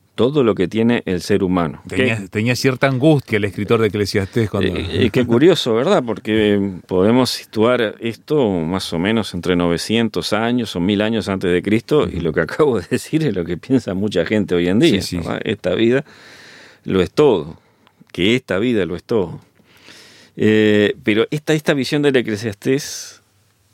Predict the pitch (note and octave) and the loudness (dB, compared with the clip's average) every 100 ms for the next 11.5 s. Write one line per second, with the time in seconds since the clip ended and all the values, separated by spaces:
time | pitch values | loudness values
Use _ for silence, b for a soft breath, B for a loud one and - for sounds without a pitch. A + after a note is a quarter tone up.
0 | _ _ - - F#2+ E2+ E2 D#2 - - | _ _ -10 -6 -4 -2 -2 -2 -6 -16
1 | - E2 E2+ - E2 D#2+ D#3 D#3 F#2+ F2 | -8 -4 -4 -2 -4 0 2 2 0 -4
2 | E2 E2+ F2 G#2 F2 D#2 D#2+ A#2+ A#2+ F2 | -6 -6 -4 -6 -4 -4 0 2 2 0
3 | A#2 - - D#2+ D2 D#2 D2+ D2+ F#2 B2 | -6 -10 -14 -10 -6 -6 -6 -2 -2 0
4 | G2 E2 D#2+ D#2 F2 G#2 G2+ E2 D#2+ E2 | 0 0 0 -2 0 0 0 -2 -2 0
5 | G2 F2 D#2+ F#2+ G#2 F2 G2+ C#3 - A#2+ | 0 -2 -2 0 0 -2 -4 -8 -4 -2
6 | G#2 - G#2+ G3 - E2+ D#2+ D2+ D#2+ - | -2 -2 -2 -2 -4 -6 -6 -4 -4 -4
7 | E2+ G2+ F2 D#2+ D#2 D#2+ D#2 F2+ E2+ E2 | 0 2 2 2 0 -2 -2 -2 -2 -4
8 | - D#2+ D#2+ D2 - - _ _ _ _ | -6 -4 -4 -6 -10 -20 _ _ _ _
9 | _ - F2+ E2+ F#2 E3 D#3+ A#2+ G#2+ F2+ | _ -10 -4 0 2 2 0 -2 -2 -2
10 | C#3+ C3+ - D3 F2+ D2+ E2 E2+ D#2+ D#2 | 0 -2 4 4 4 0 -2 0 0 -2
11 | D2+ C#2 F#2+ F2 | -4 -6 -10 -10